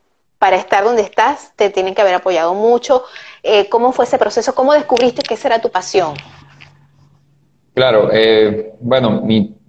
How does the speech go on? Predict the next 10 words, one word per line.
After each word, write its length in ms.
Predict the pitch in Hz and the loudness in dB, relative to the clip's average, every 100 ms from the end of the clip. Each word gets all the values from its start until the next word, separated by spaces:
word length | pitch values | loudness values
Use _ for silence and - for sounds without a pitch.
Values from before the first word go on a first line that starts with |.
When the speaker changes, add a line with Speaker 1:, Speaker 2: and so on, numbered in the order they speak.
| _ | _
Speaker 2:
mi 160 | 110 107 | -2 0
papá, 840 | 110 120 131 180 - - - _ _ _ | 2 2 0 0 -6 -14 -20 _ _ _
desde 180 | 104 107 | 2 2
muy 120 | 104 | 2
joven, 320 | 113 123 131 | 2 2 2
fue 200 | - 113 | 2 2
un 340 | 117 120 120 117 | 4 2 2 2
deportista 520 | 120 107 - 101 127 | 2 0 -2 -2 -2
aplicado. 800 | - 98 117 120 120 120 143 - - _ _ _ _ - | -2 -2 2 4 4 2 0 -8 -20 _ _ _ _ -2
Él, 1040 | 98 101 101 107 110 104 98 92 85 | 2 4 4 4 4 2 2 0 -4